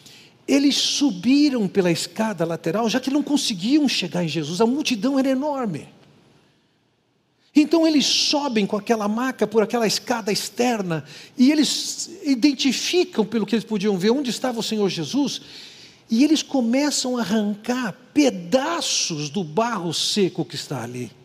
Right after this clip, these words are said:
Começam a tirar os espinhos, as varas, a madeira necessária. Eles estão enxergando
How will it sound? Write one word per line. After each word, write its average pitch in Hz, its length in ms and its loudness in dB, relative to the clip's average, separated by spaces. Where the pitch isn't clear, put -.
Começam 311 520 2
a 269 60 0
tirar 247 640 0
os 294 180 4
espinhos, 294 1080 0
as 262 220 2
varas, 285 840 0
a 262 120 4
madeira 277 500 0
necessária. 269 840 2
Eles 262 180 2
estão 330 300 2
enxergando 247 580 2